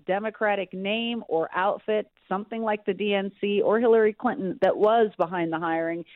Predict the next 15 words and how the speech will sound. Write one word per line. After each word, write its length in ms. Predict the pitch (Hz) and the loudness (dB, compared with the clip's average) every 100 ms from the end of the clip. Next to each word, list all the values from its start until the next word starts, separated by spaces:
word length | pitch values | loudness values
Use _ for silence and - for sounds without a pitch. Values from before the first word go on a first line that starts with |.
| _ | _
because 240 | 170 196 175 | 0 0 0
people 320 | - 233 233 233 | 0 2 2 2
seem 280 | 196 170 160 | 2 0 2
very, 300 | 208 214 240 | 4 6 4
very 240 | 208 208 | 4 2
concerned 580 | 190 190 175 208 185 160 | 2 -6 -4 -2 0 0
about 260 | 151 156 113 | 2 2 2
making 360 | 175 170 180 170 | -2 -2 -4 -2
sure 200 | 180 160 | 2 2
that 100 | - | 0
Mister 320 | 165 - 180 - | -4 -4 -8 0
Simpson 340 | 185 170 160 | 0 2 0
doesn't 320 | 147 147 143 | 2 2 0
have 200 | 147 151 | -2 -4
to 100 | - | -4